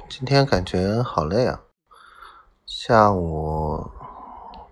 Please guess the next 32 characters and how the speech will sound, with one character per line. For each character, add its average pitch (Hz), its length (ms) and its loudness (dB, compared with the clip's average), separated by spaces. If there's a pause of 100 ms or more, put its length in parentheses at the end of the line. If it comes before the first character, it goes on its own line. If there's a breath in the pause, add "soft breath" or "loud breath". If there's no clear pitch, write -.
就 82 480 -2
去 82 420 -4
把 - 540 -2 (680 loud breath)
抖 87 160 -6
音 87 140 -4
小 80 160 -2
店 92 200 -4
的 85 100 -4
事 - 160 -6
儿 80 80 -4
办 80 200 -6
了， - 220 -12 (260)
然 92 240 -2
后 90 380 -4
一 82 140 -6
个 87 100 -4
学 82 220 -6
生 85 460 -4
开 95 280 -4
始 98 580 -6 (540 loud breath)
进 - 160 -2
入 87 100 0
状 90 220 4
态， 87 260 0
学 87 240 0
习 87 200 0
做 87 180 4
后 87 180 0
台 78 380 -2
和 80 160 -4
那 78 180 -2
啥。 - 280 -8